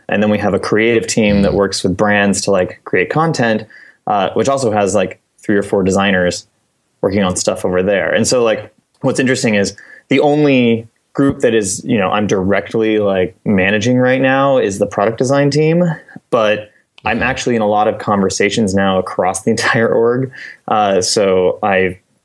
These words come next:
Speaker 1: been kind of consulting with the editorial team to kind of help them figure out how to scale design and, like, what kind of roles they might need and helping them, like, define those roles,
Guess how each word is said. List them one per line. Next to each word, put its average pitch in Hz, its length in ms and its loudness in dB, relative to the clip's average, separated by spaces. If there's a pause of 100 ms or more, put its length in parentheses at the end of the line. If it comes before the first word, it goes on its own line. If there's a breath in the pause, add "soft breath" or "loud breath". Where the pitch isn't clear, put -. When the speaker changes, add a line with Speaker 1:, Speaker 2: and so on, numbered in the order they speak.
(100)
Speaker 1:
been 117 180 -2
kind 113 180 -2
of 104 80 -6
consulting 107 840 -2
with 113 260 0
the 113 160 2
editorial 107 540 2
team 107 300 0
to 98 80 2
kind 104 180 0
of - 20 -8
help 101 160 -4
them 95 200 -2
figure 95 280 0
out 95 140 0
how 98 80 0
to 90 100 0
scale 143 300 0
design 113 480 2
and, 101 80 2
like, 92 180 0
what 101 140 0
kind 98 180 -2
of 95 60 0
roles 123 300 0
they 117 80 2
might 110 220 0
need 101 260 2
and 92 180 -2
helping 101 320 -2
them, 95 160 0
like, 90 220 0
define 98 320 -2
those 98 180 0
roles, 90 400 0